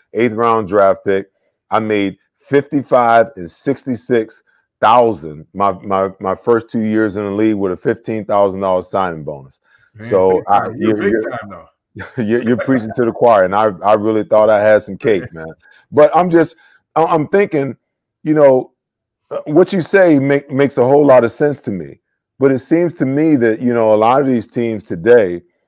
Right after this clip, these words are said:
Speaker 1: they are so hell-bent on just throwing the football without setting it up. You know, they just wanna pass it. And then there, there's this adage out there that you throw the ball often and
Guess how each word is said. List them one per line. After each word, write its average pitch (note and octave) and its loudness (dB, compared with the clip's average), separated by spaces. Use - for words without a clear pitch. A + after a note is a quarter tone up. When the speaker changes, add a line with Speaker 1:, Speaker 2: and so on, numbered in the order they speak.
Speaker 1:
they A#2+ 0
are B2+ 6
so C#3+ 0
hell-bent C3 0
on G2+ -6
just - -8
throwing A#2+ 0
the B2+ -6
football F#2+ -2
without A2 -2
setting B2+ 2
it G#2+ -4
up. B2+ 4
You B2 -2
know, B2 2
they A#2+ 2
just B2+ -2
wanna C3+ -2
pass C3 2
it. G2 -4
And G2 -6
then B2+ -2
there, B2 6
there's B2+ 2
this A#2+ -4
adage C3 2
out G#2+ 2
there G#2+ 2
that G2+ -6
you G#2+ -8
throw B2 4
the B2 0
ball A#2 2
often A#2 0
and G2+ -8